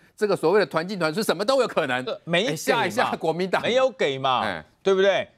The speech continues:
Speaker 2: 如果黄珊珊说：“哎，你约束一下同志，不要再做，对我做无谓的攻击。”韩国说：“没有你，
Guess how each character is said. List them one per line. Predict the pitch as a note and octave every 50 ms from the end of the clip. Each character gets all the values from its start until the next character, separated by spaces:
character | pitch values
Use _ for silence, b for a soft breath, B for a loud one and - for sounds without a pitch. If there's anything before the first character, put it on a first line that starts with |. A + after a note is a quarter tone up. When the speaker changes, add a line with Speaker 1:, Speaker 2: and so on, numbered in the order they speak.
| _ _
Speaker 2:
如 | - D#3 A3 A3+
果 | A3 E3
黄 | C#3+ D#3 F3
珊 | F3 G3 F#3+
珊 | F#3+
说 | E3 F3
：“哎， | D#3 C#3 G#2 F#2
你 | F#2 G2+ G#2+ A2
约 | A#2 C3+ C#3+ C#3
束 | - C3+ A#2+
一 |
下 | A2 B2+ G#2
同 | - G2+ G2
志， | F#2 G#2 - _
不 | -
要 | A#2 B2+
再 | A#2+ B2 A2
做， | G#2 - C#3 A#2
对 | - - D#3
我 | A2+ F#2+
做 | B2+ C3
无 | A2+ G#2+
谓 | C#3 D#3
的 | A#2+
攻 | G2+ C3 B2
击。” | A2+ E2+ - -
韩 | - E3+
国 | F3 F#3+
说 | G3+ F#3+ - - _ _
：“没 | - C#4
有 | F4+ D#4+ E4+
你， | D4 B3+ A#3